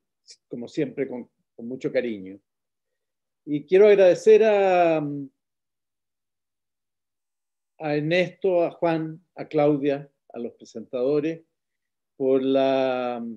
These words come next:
presentación que han hecho, eh, por los temas que han planteado, por las, los hilos que han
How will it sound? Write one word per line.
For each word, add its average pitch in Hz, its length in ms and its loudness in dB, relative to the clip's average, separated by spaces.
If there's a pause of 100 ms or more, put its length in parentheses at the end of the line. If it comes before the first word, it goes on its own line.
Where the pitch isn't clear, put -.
(180)
presentación 135 640 -8
que 170 80 -2
han 160 100 2
hecho, 156 440 -6 (760)
eh, 120 440 -6
por 127 120 -4
los - 800 -8
temas 156 280 2
que 156 100 0
han 139 120 0
planteado, 156 800 2
por 117 140 -6
las, 117 300 -8 (240)
los 123 200 -4
hilos 180 420 0
que 151 100 -4
han 147 320 -4